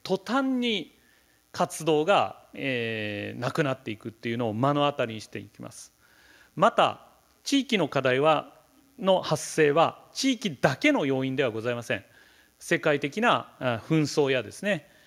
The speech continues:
あるいは地球温暖化の問題、さらには国内において、えー、様々な、こう、価値観の多様化でありますとか、えー、新たに向き合わないといけないような、まあ、課題といいますか、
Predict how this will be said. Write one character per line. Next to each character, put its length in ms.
あ 120
る 80
い 80
は 120
地 140
球 200
温 240
暖 180
化 120
の 100
問 220
題、 240
さ 200
ら 100
に 100
は 440
国 240
内 160
に 100
お 100
い 60
て、 420
え 180
ー、 40
様 300
々 220
な、 340
こ 240
う、 40
価 100
値 140
観 240
の 100
多 180
様 200
化 140
で 100
あ 60
り 100
ま 120
す 120
と 100
か、 340
え 180
ー、 80
新 200
た 120
に 380
向 180
き 160
合 60
わ 100
な 120
い 60
と 100
い 40
け 120
な 120
い 60
よ 120
う 40
な、 240
ま 260
あ、 140
課 140
題 200
と 80
い 40
い 20
ま 140
す 80
か、 120